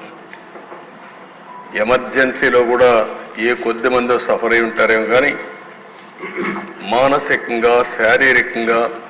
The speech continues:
మనో బాధలను అనుభవించి చాలా ఇదయ్యారు. ఇది మనం చూస్తే స్టేట్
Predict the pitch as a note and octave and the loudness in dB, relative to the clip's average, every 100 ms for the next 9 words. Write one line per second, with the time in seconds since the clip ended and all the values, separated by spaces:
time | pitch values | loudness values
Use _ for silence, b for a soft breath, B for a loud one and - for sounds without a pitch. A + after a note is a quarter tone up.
0 | - - - - - - - - - G2+ | -18 -20 -20 -20 -20 -20 -20 -20 -16 -4
1 | A2+ C3 C#3 B2 G2 - - - - - | 0 4 4 4 2 -8 -14 -18 -12 0
2 | A2+ A#2 A#2 A2 A2+ A2+ A2+ A#2+ A2+ - | 2 4 0 0 -2 -2 -4 -4 -4 -8
3 | - - - - - - G2+ B2 C3 B2 | -12 -18 -20 -20 -10 -2 2 4 4 4
4 | A2+ G#2 G#2+ A2 A#2 A2+ - - - - | 2 2 2 2 0 -4 -12 -18 -20 -20
5 | - - - - - A2 A2 G#2+ G2+ - | -20 -20 -20 -16 -6 -4 -2 -4 -6 -6
6 | C3+ - B2+ G#2 F2+ - - - - - | -6 0 2 2 -2 -10 -16 -18 -20 -18
7 | - - - - - C3 C3+ D3 | -18 -18 -18 -16 -6 0 0 0